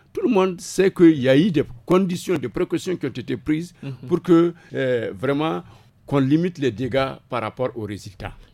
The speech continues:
Speaker 2: Est-ce que ça a été l'un des facteurs pour avoir ces résultats qui sont jugés faibles aujourd'hui par certains acteurs ?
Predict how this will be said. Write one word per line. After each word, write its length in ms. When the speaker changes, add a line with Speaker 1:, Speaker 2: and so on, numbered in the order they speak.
Speaker 2:
Est-ce 140
que 120
ça 140
a 40
été 240
l'un 160
des 140
facteurs 420
pour 180
avoir 300
ces 140
résultats 520
qui 380
sont 480
jugés 720
faibles 360
aujourd'hui 380
par 180
certains 420
acteurs ? 320